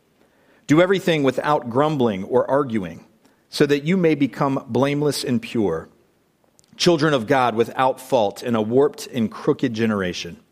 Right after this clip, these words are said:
And then you will shine among them like stars in the sky, as you hold firmly to the word of life. And then I will be able to boast on the day of Christ that I did not run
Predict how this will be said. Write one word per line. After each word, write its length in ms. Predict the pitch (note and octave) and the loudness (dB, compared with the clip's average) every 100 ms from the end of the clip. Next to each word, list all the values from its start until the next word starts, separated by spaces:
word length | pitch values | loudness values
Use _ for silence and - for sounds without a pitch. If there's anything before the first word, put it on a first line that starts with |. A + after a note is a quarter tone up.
| _ - - - - | _ -20 -20 -20 -6
And 120 | A#2 | 0
then 120 | D#3 F3+ | 2 2
you 100 | E3 | 2
will 80 | |
shine 420 | D3+ - E3 F3 F3+ | 2 2 2 2 0
among 340 | E3 D#3 D3 | 2 0 2
them 140 | A2+ | 0
like 220 | G#2 A#2 A#2 | 2 -2 -2
stars 580 | - - C#3 D3 C#3+ | -4 0 2 2 0
in 100 | C#3 | -2
the 60 | C3 | -6
sky, 500 | - - F#2+ D#2+ D#2 - _ _ _ - - - | -6 -2 -2 -4 -8 -18 _ _ _ -20 -14 -2
as 140 | B2+ | 0
you 120 | C#3 | 0
hold 220 | B2+ D#3 C3+ | 2 0 0
firmly 680 | - F3 E3 A2 E2+ D#2 _ | -2 0 0 -2 -6 -12 _
to 100 | - | -2
the 100 | B2 | 0
word 260 | A2+ C3+ C3 | 2 4 2
of 120 | G#2+ | 0
life. 420 | G2 D#2+ - - _ _ _ _ _ _ _ - | -2 -2 -8 -20 _ _ _ _ _ _ _ -4
And 140 | B2 | 0
then 100 | D#3+ | 2
I 80 | D#3+ | 2
will 160 | D3 C#3+ | 2 2
be 200 | C#3+ C#3 | 2 0
able 200 | D3 C#3+ | 0 0
to 140 | - | 0
boast 500 | A2 C3+ C3 F2+ - | 0 2 0 0 -6
on 160 | A#2+ B2 | -2 0
the 60 | |
day 180 | G#2+ C3 | 2 2
of 140 | C3+ - | 2 -2
Christ 560 | - B2 F#2 - - | 0 0 0 -6 0
that 100 | A#2+ | 0
I 140 | B2 C3 | 2 -2
did 280 | A2+ D3+ | 0 -2
not 320 | C#3 C3+ A#2 A2+ | 0 -2 -2 -2
run 400 | C3+ C#3+ D3 | 0 0 -4